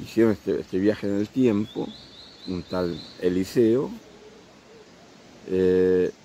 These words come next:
Jesucristo le da unas cifras, yo las voy a poner por acá, en el momento que, eh, Dios, la luz,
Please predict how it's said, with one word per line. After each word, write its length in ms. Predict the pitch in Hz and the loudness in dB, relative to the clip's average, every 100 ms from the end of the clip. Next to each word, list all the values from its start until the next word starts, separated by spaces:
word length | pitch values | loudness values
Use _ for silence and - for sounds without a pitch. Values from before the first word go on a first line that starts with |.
| - - - - - - - - - - - - - - - - - | -20 -20 -20 -20 -20 -20 -20 -20 -20 -20 -20 -20 -20 -20 -20 -20 -4
Jesucristo 580 | 131 123 135 127 113 113 | -2 0 2 2 2 2
le 100 | 104 | 2
da 320 | 107 110 120 - - - - 98 | 4 2 0 -8 -20 -20 -14 -4
unas 320 | 104 98 92 - - - - - | -2 -2 -4 -10 -20 -20 -20 -10
cifras, 380 | - 123 - 131 | 2 2 4 2
yo 80 | 98 | 2
las 100 | 87 | 2
voy 140 | 92 | 0
a 40 | |
poner 240 | 82 92 90 | 0 -4 -6
por 200 | - 95 | -6 -8
acá, 240 | 92 156 220 - - - - - - - - - - - - - - 117 | -4 -6 -8 -18 -20 -20 -20 -20 -20 -20 -20 -20 -20 -20 -20 -20 -6 2
en 160 | 135 | 6
el 100 | 151 | 6
momento 600 | 143 139 135 127 143 135 - - | 6 4 2 0 -2 -4 -6 -14
que, 400 | - 107 113 123 - | -2 2 2 0 -2
eh, 720 | 98 98 95 95 95 95 95 - - | -2 0 2 2 2 2 0 -4 -12
Dios, 560 | 98 92 131 139 131 170 - - - - - - _ - - - - - - - 90 | -10 0 4 4 4 0 -16 -20 -20 -20 -20 -20 _ -20 -20 -20 -20 -20 -20 -20 -8
la 100 | 85 | -4
luz, 280 | 87 110 | 4 4